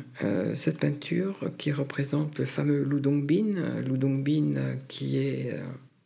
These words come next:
un personnage de l'époque Tang, qui, euh, est un lettré, et qui a cette allure très, très élégante, euh, un petit peu hautaine, euh,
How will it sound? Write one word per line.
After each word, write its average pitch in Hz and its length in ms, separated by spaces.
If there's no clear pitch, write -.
un 123 200
personnage 139 500
de 131 80
l'époque 127 360
Tang, 170 400
qui, 135 340
euh, 127 60
est 127 160
un 127 80
lettré, 147 460
et 147 160
qui 131 160
a 139 100
cette 127 260
allure 123 280
très, 127 140
très 127 260
élégante, 131 680
euh, 117 540
un 127 60
petit 131 180
peu 117 140
hautaine, 135 640
euh, 117 360